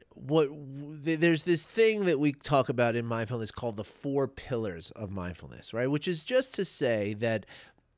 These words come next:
anything that we experience, okay, w-, anything, <laughs> anything in our lives that we experience, we experience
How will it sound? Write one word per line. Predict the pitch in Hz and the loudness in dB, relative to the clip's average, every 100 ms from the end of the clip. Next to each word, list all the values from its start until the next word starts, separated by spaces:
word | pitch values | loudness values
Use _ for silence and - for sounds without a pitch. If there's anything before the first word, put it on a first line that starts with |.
| _ - | _ 0
anything | 247 269 220 202 175 | 0 0 0 0 2
that | 156 | -2
we | 123 135 | 0 0
experience, | 123 - - 107 87 50 - - - - _ _ _ - | 0 -4 -2 -2 -2 -8 -12 -10 -10 -12 _ _ _ -6
okay, | 107 113 101 98 98 - _ _ _ - | -4 -2 -2 -4 -10 -16 _ _ _ -16
w-, | 151 104 | -10 -6
anything, | 131 156 165 190 220 190 127 95 - _ _ | -6 -4 -4 0 2 2 0 -6 -8 _ _
<laughs> | _ - | _ 2
anything | 143 185 170 208 196 190 185 170 160 | 6 6 6 6 6 6 2 2 -2
in | 147 | -2
our | 139 117 | -2 -4
lives | 92 110 - | -6 -12 -10
that | 92 | -10
we | 101 131 | -4 -2
experience, | 139 - - 101 85 92 - - - - | -2 -4 -4 -4 -4 -10 -14 -18 -12 0
we | 175 | 2
experience | 202 - - 247 214 190 170 | 2 -2 -2 0 2 2 -2